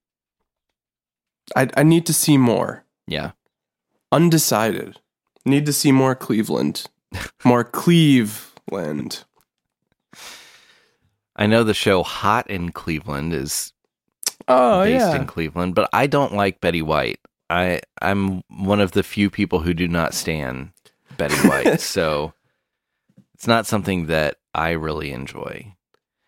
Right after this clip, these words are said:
Speaker 1: I've never watched it.
Speaker 2: Yeah.
Speaker 1: I mean, I, I wouldn't say, I don't really have an, an opinion on Betty White, really. It's like, it's cool that she's still able to do it at this age is really, that's, that's the,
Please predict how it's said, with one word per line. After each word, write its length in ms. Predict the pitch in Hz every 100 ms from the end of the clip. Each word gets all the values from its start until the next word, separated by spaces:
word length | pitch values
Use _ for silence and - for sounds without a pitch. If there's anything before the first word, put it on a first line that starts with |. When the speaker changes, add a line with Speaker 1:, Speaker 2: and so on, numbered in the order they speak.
| _ _ _ -
Speaker 1:
I've 100 | 214
never 260 | 285 226 127
watched 520 | 110 98 110 - -
it. 240 | 117 120 _
Speaker 2:
Yeah. 160 | 107 202
Speaker 1:
I 20 |
mean, 120 | 294
I, 140 | 277 262
I 120 | -
wouldn't 360 | 269 262 190 160
say, 380 | - 160 151 - - - - _ _ -
I 80 | 285
don't 160 | 311
really 220 | 185 165 151
have 220 | 147 131
an, 200 | 113 - -
an 100 | 113
opinion 440 | 101 113 101 104
on 140 | 101 98
Betty 260 | 98 107 107
White, 340 | 98 98 - -
really. 460 | 107 98 107 123 _ _ 139
It's 140 | 131
like, 360 | 131 110 - - _ _ _ _ -
it's 160 | 196 -
cool 320 | - 220 202
that 180 | 170 151
she's 240 | 143 127
still 260 | - 139 127
able 200 | 117 113
to 100 | 104
do 240 | 101 107
it 120 | 107 104
at 180 | 95
this 180 | 98 -
age 360 | 95 87 90 -
is 160 | 101
really, 300 | 101 101 101
that's, 520 | 95 104 101 - - - - - - - - - - - -
that's 300 | - 123 - -
the, 320 | 120 107